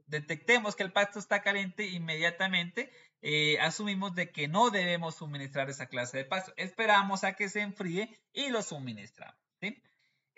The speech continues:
Eh, viene lo que es, eh, algo que es más delicado,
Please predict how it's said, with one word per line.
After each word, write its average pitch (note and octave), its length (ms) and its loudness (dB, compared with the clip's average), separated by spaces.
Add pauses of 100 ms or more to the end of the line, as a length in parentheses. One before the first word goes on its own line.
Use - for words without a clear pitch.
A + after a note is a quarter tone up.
Eh, E3+ 360 2
viene A#3+ 300 6
lo B3+ 160 2
que A3 380 4
es, A3+ 220 -6
eh, F3+ 720 0 (720)
algo G#3+ 220 -2
que G#3 160 0
es G3+ 80 -2
más G3+ 300 4
delicado, D3+ 680 2